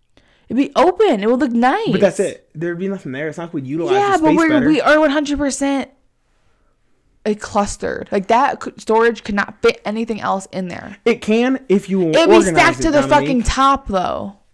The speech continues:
Speaker 1: Like,
Speaker 2: It's
Speaker 1: get the
Speaker 2: a storage, though. That's not a hangout.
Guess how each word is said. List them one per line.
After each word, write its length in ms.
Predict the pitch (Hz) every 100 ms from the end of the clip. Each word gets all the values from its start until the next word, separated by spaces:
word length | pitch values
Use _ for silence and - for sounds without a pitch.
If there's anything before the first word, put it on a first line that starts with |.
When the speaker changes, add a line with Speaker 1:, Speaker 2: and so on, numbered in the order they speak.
| _ _ _ -
Speaker 1:
Like, 120 | 262
Speaker 2:
It's 180 | 311 311
Speaker 1:
get 180 | 294 -
the 60 |
Speaker 2:
a 20 | 185
storage, 640 | - - 247 254 127 110
though. 220 | 120 - 131
That's 220 | 180 226
not 140 | 226
a 40 | 190
hangout. 540 | 151 185 185 151 151